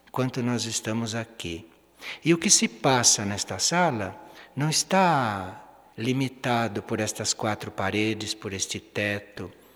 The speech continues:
pela quantidade de pessoas que está aqui dentro. Eu tenho que ver como é que meu coração percebe isto, como é que meu coração vê isto,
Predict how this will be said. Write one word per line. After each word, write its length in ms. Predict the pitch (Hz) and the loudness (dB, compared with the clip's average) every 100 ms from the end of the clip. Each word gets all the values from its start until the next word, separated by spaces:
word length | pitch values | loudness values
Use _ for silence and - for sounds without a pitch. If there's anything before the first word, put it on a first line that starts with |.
| - - _ | -20 -20 _
pela 220 | 110 107 | -4 -4
quantidade 760 | - 110 107 117 98 104 104 98 | -4 -6 -4 -4 0 0 0 -2
de 100 | 104 | -6
pessoas 600 | - 98 - 104 98 - | -4 0 2 2 0 -2
que 60 | |
está 180 | - - | -2 -4
aqui 200 | 92 - | -6 -8
dentro. 720 | 80 92 101 104 107 104 98 98 - _ _ _ _ _ _ - - - - - | -6 -4 -2 -4 -6 -8 -8 -12 -18 _ _ _ _ _ _ -20 -20 -20 -16 -8
Eu 80 | 143 | 2
tenho 260 | 202 208 | 4 4
que 160 | - 156 | 4 2
ver 220 | 135 180 | 4 2
como 280 | 180 185 202 | 4 2 4
é 80 | 202 | 4
que 140 | 196 | 2
meu 180 | 170 160 | 4 4
coração 800 | 151 131 120 - - 170 185 190 - - - - | 4 2 4 4 4 2 0 -2 -10 -20 -20 0
percebe 720 | 185 180 - 175 170 147 131 139 | 2 4 4 6 4 4 -2 -2
isto, 400 | - - - - - - - - _ _ | -2 -6 -10 -18 -20 -20 -20 -20 _ _
como 220 | 208 214 | 4 4
é 60 | 196 | 4
que 120 | - | 4
meu 160 | 160 151 | 4 4
coração 680 | 147 131 123 - 143 143 120 | 4 2 4 2 2 2 0
vê 300 | 104 139 143 | 4 6 8
isto, 680 | 123 123 - - - 107 | 6 2 0 -4 -6 -8